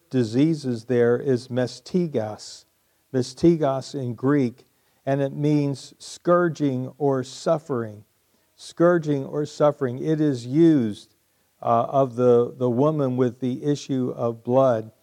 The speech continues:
And one writer suggests that the word suggests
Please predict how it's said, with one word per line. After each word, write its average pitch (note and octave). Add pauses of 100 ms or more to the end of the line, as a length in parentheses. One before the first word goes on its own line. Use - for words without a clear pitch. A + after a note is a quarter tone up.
(300)
And C3+
one E3
writer D#3
suggests C#3
that C3
the B2+
word C3
suggests C3+